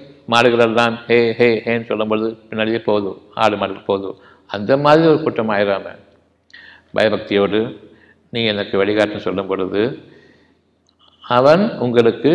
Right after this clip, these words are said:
வழி அறிவிப்பான் தன் புறத்திலிருந்து. குற்றவாளிகளுடைய தலைவர்களை நீக்கி, இப்பொழுது நன்மை செய்யக்கூடிய தலைவர்களை உருவாக்கி கொண்டிருக்கின்றான். அவர்களுக்கு நாம் மதிப்பளிக்க வேண்டும். இது இறைவனுடைய ஏற்பாடுகள் உள்ளது.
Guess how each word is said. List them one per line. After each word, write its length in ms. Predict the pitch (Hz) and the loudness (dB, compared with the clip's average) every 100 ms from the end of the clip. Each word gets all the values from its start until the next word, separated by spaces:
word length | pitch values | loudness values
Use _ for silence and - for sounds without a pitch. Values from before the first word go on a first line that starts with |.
| 180 - | 0 -2
வழி 240 | 104 101 | 0 0
அறிவிப்பான் 680 | 92 95 95 - 95 92 90 | 0 -2 -4 -4 -6 -6 -6
தன் 240 | 95 95 | -8 -6
புறத்திலிருந்து. 680 | 98 95 95 92 90 92 92 - - _ _ _ _ _ _ _ _ _ | -6 -6 -6 -6 -8 -10 -14 -16 -20 _ _ _ _ _ _ _ _ _
குற்றவாளிகளுடைய 680 | 127 - 135 117 110 101 101 | -4 4 6 6 4 0 -2
தலைவர்களை 560 | 98 104 110 107 101 95 98 | 2 4 4 2 0 0 -2
நீக்கி, 280 | 120 127 131 160 - - _ | -2 0 -2 -4 -16 -20 _
இப்பொழுது 460 | 120 127 147 139 147 185 113 | -2 0 2 4 4 2 2
நன்மை 300 | 117 147 160 | 0 2 2
செய்யக்கூடிய 560 | 156 131 131 120 123 117 | 4 4 4 2 2 2
தலைவர்களை 500 | 117 110 117 113 113 | 2 2 2 2 2
உருவாக்கி 400 | 104 113 117 117 | 2 4 2 2
கொண்டிருக்கின்றான். 800 | - 98 95 - 95 92 92 90 - _ _ _ _ - | -6 -6 -6 -8 -10 -8 -8 -10 -18 _ _ _ _ -2
அவர்களுக்கு 520 | 117 120 113 113 147 | 2 2 0 -2 -4
நாம் 260 | 110 101 95 | -2 -2 0
மதிப்பளிக்க 480 | 98 110 95 - 95 | -2 -2 -4 -4 -8
வேண்டும். 360 | - - - _ _ _ _ _ _ _ - - - - - - | -10 -16 -20 _ _ _ _ _ _ _ -20 -20 -20 -20 -20 -4
இது 160 | 117 107 | 0 2
இறைவனுடைய 480 | 104 117 113 101 104 | 4 2 2 0 0
ஏற்பாடுகள் 400 | - 98 95 92 | 0 -2 -2 -2
உள்ளது. 280 | 90 92 | -4 -6